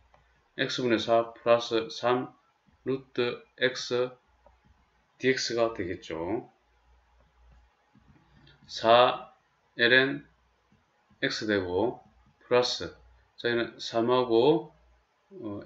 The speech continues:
X의 이분의 일 제곱 되니까 삼 있고,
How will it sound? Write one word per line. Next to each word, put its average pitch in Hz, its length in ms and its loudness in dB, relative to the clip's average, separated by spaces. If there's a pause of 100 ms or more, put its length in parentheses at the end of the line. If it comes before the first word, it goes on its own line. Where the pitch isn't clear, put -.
(180)
X의 127 500 0
이분의 131 260 -2
일 135 120 -2
제곱 135 200 0
되니까 101 720 -2 (1900)
삼 131 300 -2
있고, 98 520 -2